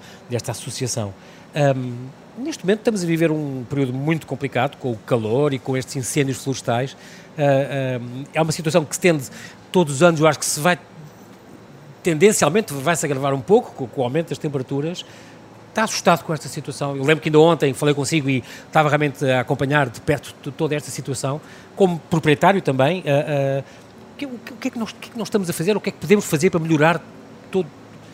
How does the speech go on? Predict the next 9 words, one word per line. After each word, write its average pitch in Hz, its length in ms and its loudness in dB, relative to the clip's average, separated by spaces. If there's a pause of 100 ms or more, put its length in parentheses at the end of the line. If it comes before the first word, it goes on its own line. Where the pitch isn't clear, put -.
(240)
toda 262 160 2
esta 208 140 -2
situação 175 400 0
que 185 120 0
é 170 60 2
muito 175 280 0
preocupante 147 520 -2
neste 127 220 -8
momento? 98 240 -12